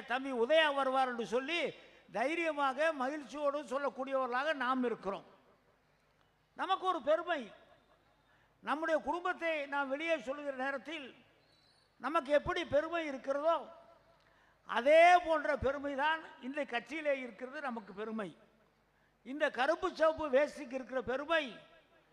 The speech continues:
எங்கேயும் யா-, எப்பொழுதும் யாருக்கும் கிடைக்காது.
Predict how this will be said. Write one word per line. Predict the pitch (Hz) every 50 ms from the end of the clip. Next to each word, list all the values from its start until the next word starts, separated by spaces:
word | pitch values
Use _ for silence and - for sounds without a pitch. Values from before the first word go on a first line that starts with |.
| _ _ _
எங்கேயும் | - 190 247 269 285 302 302 294 294 302 320 320 311 320 - - - _ _ _ _ _ - 175
யா-, | 185 220 240 247 247
எப்பொழுதும் | 240 220 - - 311 294 - 277 311 302
யாருக்கும் | 294 254 220 226 262 262 240 - 285 262 220
கிடைக்காது. | 226 233 226 208 - 202 208 185 147